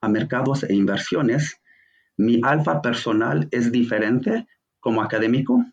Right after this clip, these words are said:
no es tan bonito como lo era antes. Entonces, eh, simplemente es el nivel de trabajo,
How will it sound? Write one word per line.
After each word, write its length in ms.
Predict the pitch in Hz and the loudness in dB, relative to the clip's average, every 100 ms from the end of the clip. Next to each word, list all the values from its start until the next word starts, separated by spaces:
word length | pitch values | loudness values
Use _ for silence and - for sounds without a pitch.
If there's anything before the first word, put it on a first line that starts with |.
| - | -2
no 120 | 123 | 0
es 100 | 131 | 0
tan 140 | - | 2
bonito 400 | 120 107 117 117 | 2 2 2 0
como 180 | - 113 | 0 0
lo 140 | 107 113 | 0 0
era 160 | 110 | 0
antes. 380 | 107 113 208 - | 0 0 -2 -4
Entonces, 640 | - 120 127 127 120 127 - | 0 2 2 2 2 0 0
eh, 180 | 123 | 0
simplemente 840 | 120 160 175 170 151 151 160 151 - _ _ _ - | 2 2 2 2 2 2 0 -4 -8 _ _ _ -6
es 380 | 127 143 151 - | -2 0 -2 -4
el 220 | 123 117 | 0 2
nivel 360 | 117 107 143 165 | 2 2 2 0
de 100 | 151 | 0
trabajo, 520 | 143 120 123 127 | 0 0 0 0